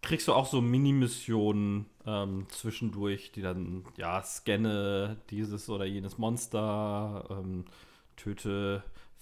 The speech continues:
vier solche Monster auf einmal. Die sind dann relativ flach und dann ist es eigentlich eher die Exploration,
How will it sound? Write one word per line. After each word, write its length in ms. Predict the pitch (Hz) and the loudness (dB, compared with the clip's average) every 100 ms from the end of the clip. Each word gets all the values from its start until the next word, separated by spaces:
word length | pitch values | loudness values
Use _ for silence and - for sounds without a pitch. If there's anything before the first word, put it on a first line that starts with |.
| - - - - | -16 -16 -16 -10
vier 240 | 117 107 | -2 0
solche 260 | 101 98 113 | 0 -2 -2
Monster 340 | 101 113 - | -2 -2 -2
auf 160 | 98 - | -2 -2
einmal. 280 | 107 107 101 | 0 0 0
Die 80 | |
sind 120 | 107 117 | 0 2
dann 120 | 110 | 2
relativ 360 | 104 110 110 | 2 0 -4
flach 420 | - 139 147 - - | 2 2 2 -2 -8
und 160 | - 107 | -2 0
dann 320 | 101 95 95 - - - - | 0 0 -4 -8 -20 -20 -14
ist 160 | - | -10
es 100 | 117 | -8
eigentlich 360 | - 120 117 110 | -2 2 2 2
eher 160 | 110 110 | 0 0
die 140 | 110 - - | -2 -8 -8
Exploration, 1080 | 113 - 123 104 98 - 110 107 107 110 | -8 -4 -2 0 -2 0 2 4 4 2